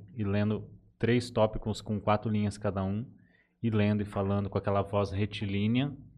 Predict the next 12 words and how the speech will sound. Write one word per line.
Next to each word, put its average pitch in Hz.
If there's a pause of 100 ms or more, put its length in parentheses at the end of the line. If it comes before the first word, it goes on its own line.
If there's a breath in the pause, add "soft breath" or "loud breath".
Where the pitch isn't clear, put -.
(320 soft breath)
sem -
nenhuma 143
alteração 110
de 107
voz. 104 (460 soft breath)
Deu 107
quinze 123
minutos, 117
as 131
pessoas 147
já 160
tão 175